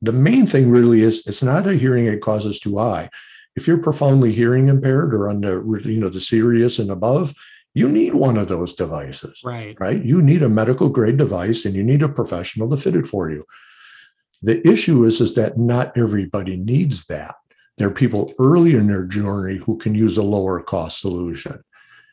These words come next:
Speaker 1: And that's what the O T C legislation was meant to address. It's not meant to throw hearing aid providers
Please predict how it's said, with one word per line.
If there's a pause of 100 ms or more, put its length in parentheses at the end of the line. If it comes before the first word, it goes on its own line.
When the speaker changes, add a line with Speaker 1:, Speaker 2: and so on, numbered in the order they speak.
(140)
Speaker 1:
And
that's
what
the
O
T
C
legislation
was
meant
to
address.
It's
not
meant
to
throw
hearing
aid
providers